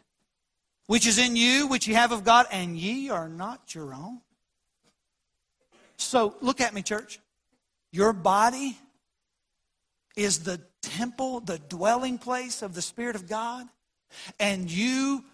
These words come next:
your body does not belong to you. Boy, that really just totally deflates our current culture. It is not your body.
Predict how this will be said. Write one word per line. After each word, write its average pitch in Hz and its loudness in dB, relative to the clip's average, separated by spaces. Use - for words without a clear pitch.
your 214 2
body 240 4
does 185 -2
not 220 -2
belong 196 2
to 202 -6
you. 226 -2
Boy, 240 4
that 247 6
really 254 4
just 233 -2
totally 247 4
deflates 247 2
our 226 4
current 262 2
culture. 240 -2
It 277 6
is 262 4
not 359 12
your 330 8
body. 214 12